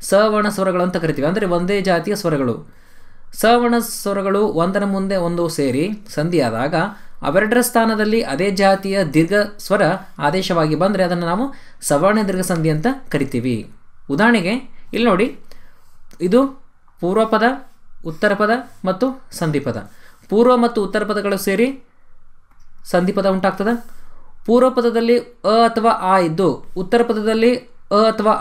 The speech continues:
ಆ ಇದ್ದು ಸಂಧಿ ಪದದೊಳಗೆ ಆನೆ ಬರಬೇಕು. ಪೂರ್ವ ಪದದಲ್ಲಿ ಇ ಅಥವಾ ಈ ಇದ್ದು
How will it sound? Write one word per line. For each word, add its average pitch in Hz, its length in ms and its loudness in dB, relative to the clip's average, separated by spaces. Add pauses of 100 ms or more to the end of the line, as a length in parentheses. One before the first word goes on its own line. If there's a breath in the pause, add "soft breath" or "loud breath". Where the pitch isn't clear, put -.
ಆ 151 60 4
ಇದ್ದು 135 300 0 (380 soft breath)
ಸಂಧಿ 196 300 2
ಪದದೊಳಗೆ 220 520 2 (160)
ಆನೆ 175 260 2
ಬರಬೇಕು. 202 440 0 (1040 soft breath)
ಪೂರ್ವ 220 200 4
ಪದದಲ್ಲಿ 226 460 2
ಇ 202 160 0
ಅಥವಾ 226 300 0 (100)
ಈ 214 200 -2
ಇದ್ದು 214 240 0